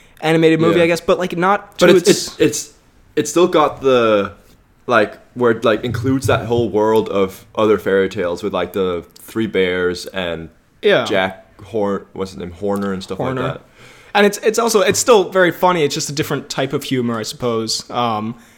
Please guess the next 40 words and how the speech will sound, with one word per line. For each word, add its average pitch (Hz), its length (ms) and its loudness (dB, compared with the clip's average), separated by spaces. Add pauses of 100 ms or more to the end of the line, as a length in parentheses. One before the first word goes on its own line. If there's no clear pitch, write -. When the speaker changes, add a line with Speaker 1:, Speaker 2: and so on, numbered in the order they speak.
(180)
Speaker 1:
but 147 200 2
quite, 170 300 2
yeah, 214 160 4
like, 185 200 -4
quite 233 160 0
a, 220 140 -2 (220)
it 202 100 4
almost 269 320 0
feels, 247 580 -2 (120)
obviously 233 320 2
it's - 100 -4
made 185 180 2
for 175 120 -2
kids, 175 340 0
but 175 140 2
it 160 40 -4
feels 214 220 4
like 190 80 0
it's 190 140 -2
also, 160 320 2
yeah, 233 180 4
it's 269 100 -2
one 196 120 0
of 190 80 2
those 180 120 2
animated 165 300 2
films 160 160 0
that's 156 160 -2
made, 143 160 2
like, 131 200 0
so 139 280 0
the 123 220 0
adults 120 420 -2
watching 120 380 -2
with 117 120 -2
their 110 120 -2
kids 107 340 -6
Speaker 2:
Mm-hmm. 117 260 -4
Speaker 1:
and 147 220 2
or 117 240 -2